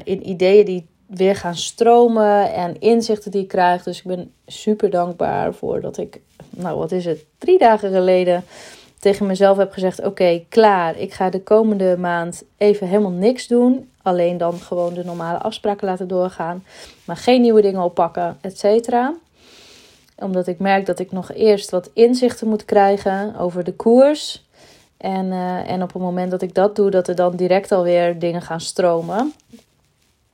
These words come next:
Dus, eh, ben ik weer super dankbaar voor. Ehm, ik had net een, eh, heel mooi inzicht. En, ehm, ja, dat was eigenlijk, eh, en dat vind ik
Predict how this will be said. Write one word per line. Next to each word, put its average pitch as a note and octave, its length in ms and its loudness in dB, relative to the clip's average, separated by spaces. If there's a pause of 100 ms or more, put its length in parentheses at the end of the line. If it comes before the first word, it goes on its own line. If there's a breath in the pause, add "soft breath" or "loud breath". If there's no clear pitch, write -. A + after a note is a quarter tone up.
(640)
Dus, F#3 220 -4
eh, E3+ 220 -2
ben E3+ 160 -4
ik F3 100 -10
weer F3 80 -8
super - 260 -12
dankbaar D#3 360 -10
voor. - 300 -8 (880 loud breath)
Ehm, F3+ 460 0
ik G#3 160 -8
had G#3 120 4
net G3+ 180 -2
een, G3 160 0
eh, F#3+ 200 0
heel G#3 360 4
mooi A3+ 240 2
inzicht. F#3 720 -2
En, F3 400 -8 (240)
ehm, F3+ 380 -14 (1080 soft breath)
ja, F3 160 -4
dat F3+ 120 -2
was F#3+ 200 -2
eigenlijk, A#3 580 2
eh, F#3 360 2
en G3 80 0
dat G3 180 -2
vind G#3 140 -6
ik G#3 140 -6